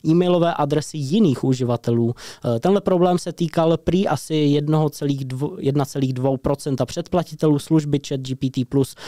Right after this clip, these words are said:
a společnost Open A I ho opravila a za incident se, eh, omluvila. Eh, takže, eh,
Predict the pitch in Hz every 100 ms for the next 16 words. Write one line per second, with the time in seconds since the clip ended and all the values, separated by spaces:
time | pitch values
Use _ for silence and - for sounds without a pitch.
0 | - - 190 - 156 135 135 - 139 131
1 | - 139 - 127 120 120 120 - - 165
2 | - 151 139 131 127 123 - 170 135 123
3 | - 120 - 123 117 113 - 127 113 -
4 | - - - 123 120 156 165 180 156 156
5 | 139 120 - - - 135 165 160 185 -